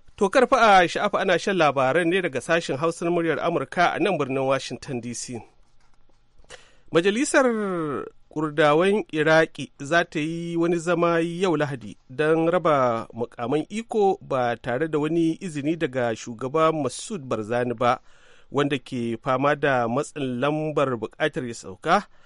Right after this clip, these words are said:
bayan ƙuri'ar raba gardamar da aka gudanar a watan jiya. Tuni majalisar ta yanke shawarar tsaye da duk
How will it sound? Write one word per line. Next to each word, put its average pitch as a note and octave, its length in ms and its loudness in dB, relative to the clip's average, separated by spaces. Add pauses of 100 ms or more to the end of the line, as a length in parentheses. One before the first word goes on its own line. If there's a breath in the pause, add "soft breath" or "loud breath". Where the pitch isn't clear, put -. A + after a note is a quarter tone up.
(240 soft breath)
bayan D#3+ 340 4
ƙuri'ar C3+ 360 -4
raba A2+ 200 -2
gardamar D#3 560 -2
da A#2+ 360 0
aka C3+ 540 -2
gudanar D#3 520 -2
a B2 60 -4
watan C#3 480 -2
jiya. A#2+ 300 0 (840 soft breath)
Tuni C3+ 340 -4
majalisar C3 640 -4
ta - 80 -8
yanke C#3 460 -4
shawarar C#3 540 -2
tsaye D#3+ 440 -2
da B2+ 100 -6
duk B2 260 -6